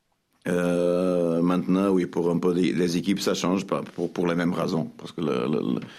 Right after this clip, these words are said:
il y a des publics de tension que, que, qui aident beaucoup et qui font beaucoup de pression et que ça aide toujours dans les petits détails, les, les corners, la, la, la pression, l'atmosphère, la dernière minute, des choses comme ça. Euh, mais oui, je,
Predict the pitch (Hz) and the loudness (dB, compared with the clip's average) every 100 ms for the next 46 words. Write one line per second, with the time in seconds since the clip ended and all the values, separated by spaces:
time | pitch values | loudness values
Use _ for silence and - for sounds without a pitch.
0 | - - - 87 82 92 90 85 87 85 | -20 -14 -2 0 2 0 2 2 0 0
1 | 82 87 82 85 90 92 87 82 80 78 | -2 0 0 2 2 0 0 2 2 2
2 | 78 78 80 82 78 85 85 85 82 85 | 0 0 0 2 0 2 2 2 0 0
3 | 90 101 104 - 85 82 80 78 90 78 | 0 0 0 0 0 0 -2 -2 -2 0
4 | 85 92 95 - - 73 76 - 80 87 | 0 2 0 -2 -4 -2 -2 -2 0 2
5 | 104 - - - - - - - 78 78 | 2 0 -8 -20 -20 -20 -6 -2 -2 0
6 | 90 78 87 87 87 - 80 73 67 71 | 0 0 0 0 -2 -2 0 0 0 0
7 | 80 82 78 80 90 92 87 78 - 76 | -2 -2 0 2 2 2 0 -2 -4 -4
8 | 69 62 67 64 62 78 - - 82 82 | -2 -2 -4 -6 -6 -4 -4 -2 0 2
9 | 82 78 71 76 - 85 92 87 76 69 | 2 0 -2 -4 0 0 2 0 -2 -2
10 | 69 80 78 76 76 78 85 - 78 76 | -2 -2 0 0 0 0 0 -2 -4 -4
11 | - 71 - 85 - - _ - - - | -6 -6 -4 -6 -8 -16 _ -20 -20 -20
12 | - - 87 85 82 85 87 92 92 92 | -20 -6 0 2 2 4 4 4 4 2